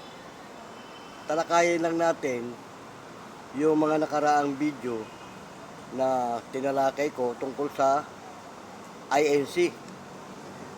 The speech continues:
o sa Iglesia ni Cristo. Ah, sasagutin lang natin, mga idol, yung comment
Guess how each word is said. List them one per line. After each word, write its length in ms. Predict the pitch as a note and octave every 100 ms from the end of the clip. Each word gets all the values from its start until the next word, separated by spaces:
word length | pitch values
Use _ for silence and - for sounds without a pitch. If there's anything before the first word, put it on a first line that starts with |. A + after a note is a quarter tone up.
| - -
o 160 | B2+ C3+
sa 160 | C#3+
Iglesia 560 | C3+ A#2+ C#3 C3+ D3+ D3
ni 240 | D#3 E3+ D#3+ - - - - - - - - -
Cristo. 400 | C3+ - F3 C3+ - - - - - - - - - - - - - - - - - - C3+ - - - - - -
Ah, 480 | C#3+ D#3 D#3 D3+ D3
sasagutin 560 | D#3+ E3+ F#3 G3 G#3 F#3+
lang 160 | G3 G3
natin, 400 | F#3+ A3+ E3+ E3
mga 200 | E3+ E3+ F3
idol, 260 | D3+ C#3 C#3+
yung 560 | D3 D3+ C#3+ C3+ C3 B2 - - - - - - - - - - - - - - - - - -
comment 480 | D3+ E3+ D#3 D3